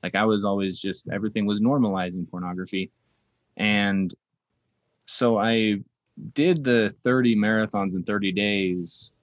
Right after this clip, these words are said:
as, uh, because I was shocked. And I looked around and, um, there's this term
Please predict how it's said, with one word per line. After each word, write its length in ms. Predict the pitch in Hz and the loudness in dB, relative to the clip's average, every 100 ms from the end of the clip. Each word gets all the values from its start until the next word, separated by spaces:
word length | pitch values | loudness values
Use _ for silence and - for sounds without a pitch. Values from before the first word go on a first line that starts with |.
| _ - | _ -4
as, 340 | 101 98 92 | -2 -2 -2
uh, 180 | 95 92 - | -4 -4 -4
because 480 | 101 - 110 104 | -6 -2 -2 0
I 40 | 98 | -2
was 380 | 95 85 - - _ - | -4 -6 -10 -14 _ -12
shocked. 580 | - - - - - - | -8 -4 -4 -4 -10 -8
And 80 | 107 | -2
I 20 | |
looked 240 | 107 135 - | 2 0 0
around 340 | 117 117 117 - _ _ _ | 2 2 2 -2 _ _ _
and, 300 | 113 117 113 | 0 2 4
um, 360 | 110 104 95 85 - _ _ _ _ _ _ _ _ _ _ _ _ | 4 2 0 -6 -10 _ _ _ _ _ _ _ _ _ _ _ _
there's 240 | - 147 131 | 2 2 4
this 180 | 123 - | 2 2
term 680 | - 180 131 117 120 117 | 2 4 6 6 4 2